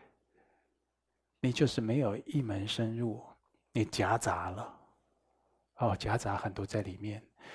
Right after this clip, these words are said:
你要知道密乘，密乘是环环相扣，他从开始顶礼开始啊，他就要讲究三密相应了，对不对？他在顶礼的时候，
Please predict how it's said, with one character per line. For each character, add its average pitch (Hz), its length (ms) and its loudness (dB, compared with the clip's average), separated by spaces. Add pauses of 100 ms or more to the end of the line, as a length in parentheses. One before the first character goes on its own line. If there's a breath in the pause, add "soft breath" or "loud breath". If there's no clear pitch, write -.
(140 loud breath)
你 135 100 4
要 156 100 10
知 143 140 8
道 147 180 12
密 151 300 8
乘， 147 340 6 (280)
密 160 160 10
乘 131 180 8
是 120 80 6
环 120 240 6
环 113 180 6
相 117 220 4
扣， 110 180 6
他 143 160 6
从 120 220 2
开 135 160 6
始 - 240 2
顶 110 200 0
礼 107 140 2
开 107 220 0
始 98 280 -4
啊， - 180 -10 (500 loud breath)
他 135 120 4
就 123 120 8
要 120 100 10
讲 101 240 2
究 110 140 2
三 107 200 2
密 113 140 -2
相 98 260 -4
应 104 180 -6
了， 95 60 -14 (2000)
对 123 120 2
不 127 60 8
对？ 120 240 8 (1040 soft breath)
他 170 120 12
在 170 160 12
顶 156 240 10
礼 135 100 8
的 113 120 8
时 113 180 6
候， 117 300 8